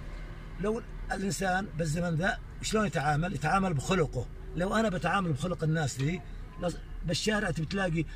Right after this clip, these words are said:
السفي والصاحي والمجنون والعاقل والجاهل، فلكن أنا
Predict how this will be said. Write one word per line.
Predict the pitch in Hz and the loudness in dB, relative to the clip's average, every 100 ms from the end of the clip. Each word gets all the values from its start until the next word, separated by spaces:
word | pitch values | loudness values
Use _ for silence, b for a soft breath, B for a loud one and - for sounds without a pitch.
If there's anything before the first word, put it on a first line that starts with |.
| B - | B -2
السفي | 147 - 160 127 143 139 135 | -2 2 2 2 2 2 2
والصاحي | 139 127 - - 151 143 127 135 | 0 -2 -4 -2 2 2 0 0
والمجنون | 147 147 147 131 143 147 143 | 2 4 2 2 2 4 4
والعاقل | 156 143 143 147 143 156 143 B - | 2 2 2 2 2 0 0 B 0
والجاهل، | 151 143 156 147 110 110 b - | 4 4 4 4 2 -2 b 0
فلكن | 180 175 208 | 0 2 0
أنا | 185 214 226 | 2 4 2